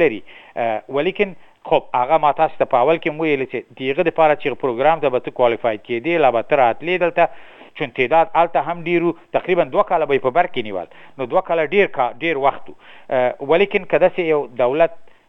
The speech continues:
یو داسې لار پیدا کړي چې دا کسان چې مریض شي، دلته یې راولي، نو دا خو به ډېره یوه ښه خبري. او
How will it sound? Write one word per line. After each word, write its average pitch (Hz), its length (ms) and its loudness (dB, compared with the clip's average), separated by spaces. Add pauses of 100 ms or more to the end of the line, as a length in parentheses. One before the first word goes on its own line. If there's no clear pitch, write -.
(120)
یو 110 260 -6
داسې 165 240 0
لار 147 260 2
پیدا 131 480 0
کړي 170 320 -6 (400)
چې 135 40 0 (120)
دا 117 140 4
کسان 139 380 0
چې 127 200 -4
مریض 139 200 -2
شي، 143 220 -8
دلته 120 240 -2
یې 101 100 -4
راولي، 160 480 2 (600)
نو 117 100 -8
دا 131 120 4
خو 143 100 -4
به 123 120 2
ډېره 131 180 0
یوه 127 140 2
ښه - 120 -2
خبري. 190 380 -2
او 147 200 2